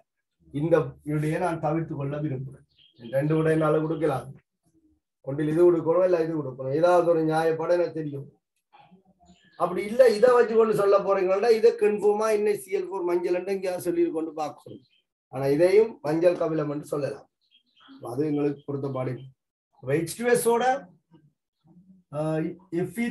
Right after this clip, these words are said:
த்ரீ பிளஸ் வந்து தாழ்த்தப்பட்டு திருப்பி எஃப் இ எஸ் கருப்பு புல்வடியை தரும். இங்க இது தனியாவே கருப்பு புல்வடிவாக மாறும். சரிதானே?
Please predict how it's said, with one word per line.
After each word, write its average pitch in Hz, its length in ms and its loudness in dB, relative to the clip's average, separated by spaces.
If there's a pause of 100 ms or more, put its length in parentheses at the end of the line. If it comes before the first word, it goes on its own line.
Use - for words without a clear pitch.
த்ரீ 226 140 -4 (100)
பிளஸ் 220 340 0
வந்து 226 200 -8 (360)
தாழ்த்தப்பட்டு 202 680 0
திருப்பி 240 320 -10
எஃப் 214 220 0
இ 226 40 -8
எஸ் 226 260 0
கருப்பு 202 260 0
புல்வடியை 220 340 0
தரும். 156 300 -2 (1400)
இங்க 190 280 0
இது 208 160 -4 (140)
தனியாவே 208 400 0
கருப்பு 185 360 -2
புல்வடிவாக 151 500 -4 (840)
மாறும். 127 400 -8 (1600)
சரிதானே? 160 300 0